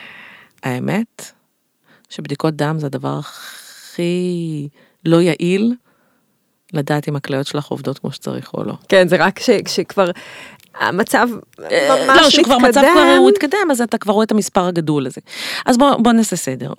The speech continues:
Speaker 1: כשאני מסתכלת על בדיקות הדם שלי, יש בעצם שתי בדיקות עיקריות שאני מסתכלת. אחת היא קריאטינין, היא בדרך כלל מסומנת באות סי אר, כקיצור, אה, או המילה השלמה,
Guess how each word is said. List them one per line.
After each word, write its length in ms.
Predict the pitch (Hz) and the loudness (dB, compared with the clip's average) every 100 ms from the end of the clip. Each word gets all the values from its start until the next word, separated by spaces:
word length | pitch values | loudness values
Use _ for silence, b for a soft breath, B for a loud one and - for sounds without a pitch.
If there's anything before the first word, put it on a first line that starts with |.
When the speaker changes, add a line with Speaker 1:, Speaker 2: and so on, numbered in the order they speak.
| - | -8
Speaker 1:
כשאני 400 | - 214 277 262 | -2 0 2 2
מסתכלת 320 | 226 208 208 | 0 -2 -2
על 60 | 190 | -2
בדיקות 300 | 160 - 180 | -4 -6 -4
הדם 200 | 202 262 | -2 -2
שלי, 220 | - 262 | -2 -2
יש 160 | 247 240 | -4 -4
בעצם 220 | 226 208 | -6 -4
שתי 120 | 208 | -6
בדיקות 280 | 180 175 170 | -6 -6 -8
עיקריות 380 | - 156 170 170 | -8 -6 -4 -4
שאני 140 | 151 | -8
מסתכלת. 540 | 147 208 269 269 247 B B B - | -8 -6 -2 -2 -4 B B B -12
אחת 280 | 190 208 | -4 -2
היא 80 | 180 | -2
קריאטינין, 600 | - 156 151 175 220 254 | -6 -6 -4 -2 2 2
היא 80 | 208 | 2
בדרך 400 | 170 165 170 - | 0 -2 -4 -2
כלל 200 | 180 165 156 B B | -2 -2 -4 B B
מסומנת 600 | 170 - 175 170 165 165 | -4 -2 0 0 0 -2
באות 300 | 156 - 165 | -2 -2 -2
סי 280 | - - - - | -6 -6 -6 -4
אר, 200 | 196 285 359 - _ _ _ - | -4 -4 -8 -12 _ _ _ -14
כקיצור, 580 | - - 151 - 247 370 - B B B B B | -12 -10 -4 0 2 0 -4 B B B B B
אה, 120 | 214 220 233 | 2 4 4
או 140 | 233 | 4
המילה 300 | 233 220 214 | 4 4 2
השלמה, 420 | 214 - 160 180 | 0 -2 -2 -2